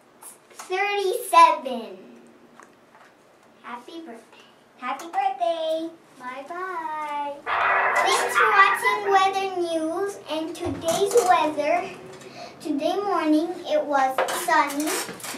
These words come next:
Speaker 1: and now it's cloudy. We can, you can still see blue skies, and it's windy.
Speaker 2: And in sports, we are following the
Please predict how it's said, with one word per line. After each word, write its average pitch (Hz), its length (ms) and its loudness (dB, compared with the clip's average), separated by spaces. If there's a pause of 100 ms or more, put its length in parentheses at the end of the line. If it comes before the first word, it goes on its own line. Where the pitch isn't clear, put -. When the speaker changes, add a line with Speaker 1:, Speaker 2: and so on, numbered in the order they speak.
(120)
Speaker 1:
and 302 200 -4
now 330 240 8
it's 339 300 6
cloudy. 370 580 6
We 370 80 -4
can, 269 260 -10
you 302 80 -6
can 311 180 -8
still - 320 4
see 1017 100 2 (140)
blue 1047 180 0
skies, 392 520 2 (120)
and 285 80 -12 (120)
it's 277 120 -2 (120)
windy. 262 400 -4 (2250)
Speaker 2:
And 277 240 4
in 277 200 4
sports, 339 500 4 (460)
we 294 280 2
are 269 380 2
following 262 680 0
the 277 120 -2